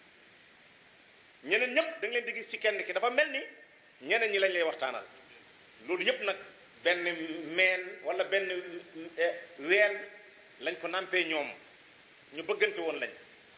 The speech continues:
Xam nga su fekkoon ne dañ doon fiirante, comme sama genre yi, mu naan non kii warta nekk fii daal ci Al Ousmane yi, non kii dafa jege sëriñ bi, nga am problème ak moom.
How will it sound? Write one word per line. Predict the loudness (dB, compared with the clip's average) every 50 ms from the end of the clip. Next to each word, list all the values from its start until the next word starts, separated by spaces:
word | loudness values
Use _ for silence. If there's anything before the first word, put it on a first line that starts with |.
| -20 -6 0
Xam | 0 0 2
nga | 0 -2
su | -2 0
fekkoon | 0 0 0 2 2 0 2
ne | 2 0 0 0 -2 -6 -14 -12 -6 -2
dañ | -2 0
doon | 2 0 0
fiirante, | 0 2 4 6 6 4 4 2 -4 -4 -4 -6 -16 -20 -20 -20 -20 -12 -4 0
comme | 0 2
sama | 2 2 2 4
genre | 4 4 2 2 2 0
yi, | -2 -4 -8 -12 -18 -20 -20 -20 -20 -20 -20 -20 -20 -20 -14 -6
mu | -4
naan | -2 -2 -2
non | -2 -4 -6 -6
kii | -4 -2
warta | -2 -2 -2 -4
nekk | -4 -6 -6 -6 -8 -10 -10
fii | -6 0
daal | 0 2 0 0 -2
ci | -4
Al | -6 -6
Ousmane | -8 -12 -10 -8 -8 -8 -8
yi, | -10 -10
non | -8 -10 -10
kii | -8 -8 -8
dafa | -8 -6 -8 -6
jege | -6 -8 -6
sëriñ | -6 -6 -6 -6 -6 -10
bi, | -12 -10
nga | -6 -6 -6
am | -6 -6
problème | -2 0 0 2 2 0 0 -2
ak | -4 -4
moom. | -2 0 0 0